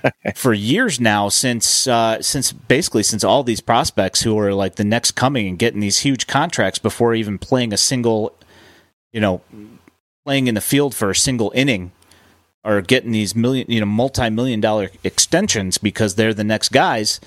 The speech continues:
Speaker 2: And, you know, like, not a whole lot of hunger inspired there when you're getting everything, you know, before you even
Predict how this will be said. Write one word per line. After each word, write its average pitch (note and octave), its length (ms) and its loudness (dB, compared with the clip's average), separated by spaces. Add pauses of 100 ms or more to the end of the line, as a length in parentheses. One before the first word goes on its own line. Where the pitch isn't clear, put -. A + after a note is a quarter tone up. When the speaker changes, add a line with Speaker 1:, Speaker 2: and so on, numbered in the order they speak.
(460)
Speaker 2:
And, B2 640 0 (480)
you C3 120 4
know, A2+ 240 2 (420)
like, G#2 400 0 (760)
not G3 160 4
a - 20 4
whole G3 160 2
lot F#3 200 2
of D3 80 -2
hunger D3+ 420 0
inspired A2+ 580 2
there G#2+ 260 2
when G#2+ 600 0
you're A2 260 0
getting C#3 300 0
everything, A#2+ 580 0 (640)
you A#2 120 -2
know, G2+ 240 2 (640)
before C3 440 2
you A#2+ 200 2
even A2 340 -2